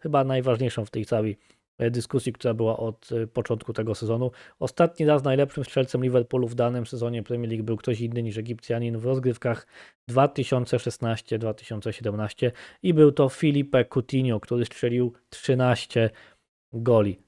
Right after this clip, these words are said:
To jest wręcz nieprawdopodobne, jak daleko zaszliśmy w momencie, w którym Mohamed Salah przyszedł do klubu,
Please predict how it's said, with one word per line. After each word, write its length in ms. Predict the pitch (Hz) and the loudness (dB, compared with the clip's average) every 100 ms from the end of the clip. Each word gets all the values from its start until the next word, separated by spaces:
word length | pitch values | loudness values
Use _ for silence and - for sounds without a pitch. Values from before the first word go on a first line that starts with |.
| _ | _
To 320 | 120 123 - | 4 4 4
jest 400 | 127 113 110 - | 0 0 0 -4
wręcz 380 | 107 113 110 - - | -4 -2 -2 -6 -10
nieprawdopodobne, 1120 | 127 127 120 123 117 120 117 113 107 117 123 - | -6 -4 0 0 2 0 0 0 0 0 -2 0
jak 260 | 127 131 127 | 2 2 4
daleko 380 | 120 123 - | 2 2 0
zaszliśmy 560 | 113 117 - 113 120 110 | -2 -2 -2 -8 -8 -6
w 40 | |
momencie, 440 | 110 104 120 110 - | -4 -2 -2 0 -2
w 40 | |
którym 260 | - 120 117 | 0 -2 0
Mohamed 440 | 117 - 120 110 | -4 -4 -6 -4
Salah 220 | 117 117 | -2 -4
przyszedł 300 | - 131 117 | -2 -4 -2
do 100 | 120 | -2
klubu, 300 | - 113 127 | -2 -2 -2